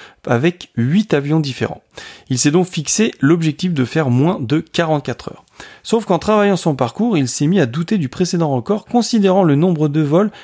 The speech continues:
les avions de l'époque et le trajet. Il a fait réexaminer par les experts du Guinness Book, et ils ont répondu que le record avait été réévalué à cinquante heures. Son nouvel objectif était donc de passer sous les cinquante heures.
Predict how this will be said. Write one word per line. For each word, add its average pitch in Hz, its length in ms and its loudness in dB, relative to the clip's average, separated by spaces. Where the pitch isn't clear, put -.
les 117 200 2
avions 185 220 2
de 175 60 4
l'époque 165 360 0
et 123 40 0
le 104 120 0
trajet. 147 420 -2
Il 135 120 2
a 170 80 2
fait 254 140 0
réexaminer 190 760 2
par 143 180 0
les 131 160 0
experts 165 300 -2
du 123 100 -6
Guinness 143 380 0
Book, 180 300 -2
et 233 60 4
ils 180 200 4
ont 151 60 2
répondu 151 400 0
que - 100 -4
le 123 100 4
record 151 400 0
avait 123 200 2
été 120 180 -2
réévalué 139 640 2
à - 140 -4
cinquante - 500 -4
heures. - 240 -14
Son 202 200 0
nouvel 170 240 4
objectif 131 640 0
était 131 220 0
donc 135 200 2
de 123 80 0
passer 113 300 -2
sous - 280 -2
les 120 160 2
cinquante - 480 -4
heures. - 200 -14